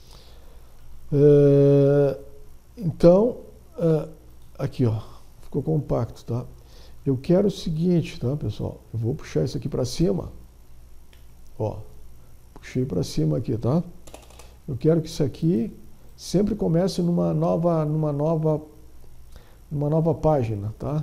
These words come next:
Então a gente vai, é,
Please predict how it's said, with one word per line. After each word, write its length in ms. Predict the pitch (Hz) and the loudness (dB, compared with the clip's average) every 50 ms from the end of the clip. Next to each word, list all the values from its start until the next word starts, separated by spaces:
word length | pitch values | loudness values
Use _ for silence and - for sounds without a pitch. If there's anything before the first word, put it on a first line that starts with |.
| 139 139 | -6 -8
Então 200 | 120 - 131 131 | -8 -8 -6 -6
a 60 | 123 | -4
gente 240 | 123 147 151 - - | -6 -6 -8 -8 -6
vai, 340 | 147 139 131 127 117 101 107 - - - - - - - - - - - - - - - - - - - - - - - - - - - - - - - - - - - - - - - - - - - - - - - - - - - - - - - - - - - - 196 | -4 -4 -2 -2 -4 -6 -8 -12 -18 -20 -20 -20 -20 -20 -20 -20 -20 -20 -20 -20 -20 -20 -20 -20 -20 -20 -20 -20 -20 -20 -20 -20 -20 -20 -20 -20 -20 -20 -20 -20 -20 -20 -20 -20 -20 -20 -20 -20 -20 -20 -20 -20 -20 -20 -20 -20 -20 -20 -20 -20 -20 -20 -20 -20 -20 -20 -16 -10
é, 720 | 165 127 117 113 113 113 113 113 113 110 110 110 - | -6 -4 -4 -2 -2 -2 -2 -2 -2 -2 -2 -4 -4